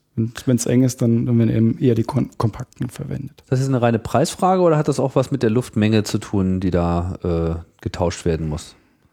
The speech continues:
Speaker 2: Also umso größer
Speaker 1: Ja.
Speaker 2: das Haus, umso größer der Wärmetauscher, kann man
Speaker 1: Das,
Speaker 2: schon mal so
Speaker 1: das
Speaker 2: sagen?
Speaker 1: auf alle Fälle auch.
Speaker 2: Ja.
Speaker 1: Aber ich sag mal, üblicherweise eine Wohnung, die hat so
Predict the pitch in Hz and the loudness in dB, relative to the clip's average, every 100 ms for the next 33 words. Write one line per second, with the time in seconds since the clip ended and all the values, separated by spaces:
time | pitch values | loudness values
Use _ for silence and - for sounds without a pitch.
0 | _ _ _ - 87 85 90 95 98 104 | _ _ _ -8 -4 -4 -4 -4 0 2
1 | 113 104 98 95 95 98 104 - 98 98 | 4 4 2 0 2 2 0 -4 -6 -6
2 | 92 98 104 101 95 92 110 131 131 131 | -2 -2 0 0 0 0 0 0 0 0
3 | - 139 135 - - 117 - 117 110 110 | 0 -2 -4 0 2 2 0 -2 -2 -2
4 | 107 123 131 143 135 - 123 127 - 113 | 2 2 2 0 0 0 0 0 2 0
5 | 113 107 117 - 90 117 113 110 - - | 2 0 0 0 0 4 2 0 -8 -10
6 | - 110 127 117 117 113 117 104 110 117 | -2 2 2 0 -2 -2 0 0 0 2
7 | 117 - - 113 104 104 120 123 117 113 | 0 0 0 0 0 0 4 4 4 2
8 | 113 107 113 - 113 113 | -2 -2 -4 -2 2 2